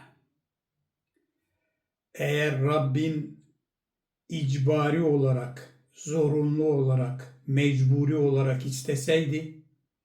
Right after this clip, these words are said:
yeryüzündeki bütün insanlar iman ederdi. اَفَاَنْتَ تُكْرِهُ النَّاسِ حَتَّى يَكُونُوا مُؤْمِنِينَ.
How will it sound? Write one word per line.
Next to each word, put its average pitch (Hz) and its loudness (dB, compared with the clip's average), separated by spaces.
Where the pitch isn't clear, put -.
yeryüzündeki 151 -2
bütün 185 0
insanlar 160 0
iman 143 0
ederdi. 127 -4
اَفَاَنْتَ 165 -2
تُكْرِهُ 156 -6
النَّاسِ 156 -2
حَتَّى 147 -4
يَكُونُوا 143 -2
مُؤْمِنِينَ. 139 -4